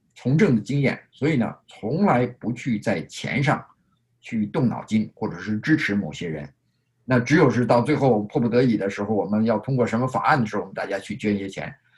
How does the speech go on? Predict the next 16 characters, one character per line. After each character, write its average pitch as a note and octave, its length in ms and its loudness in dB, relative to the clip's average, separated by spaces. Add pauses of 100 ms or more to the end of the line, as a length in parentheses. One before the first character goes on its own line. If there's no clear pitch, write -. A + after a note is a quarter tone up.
(100)
但 D3 120 2
实 D3 180 0
际 G3 100 2
上 C3+ 220 4
呢， G2 140 -4 (500)
人 C3+ 500 4
和 - 220 -2
policy C3+ 500 2
是 F2+ 160 -10
完 G2 160 0
全 A#2+ 200 0
连 F#2 180 -6
在 G2+ 80 -2
一 D#2+ 140 -4
起 - 220 -18
的。 - 100 -14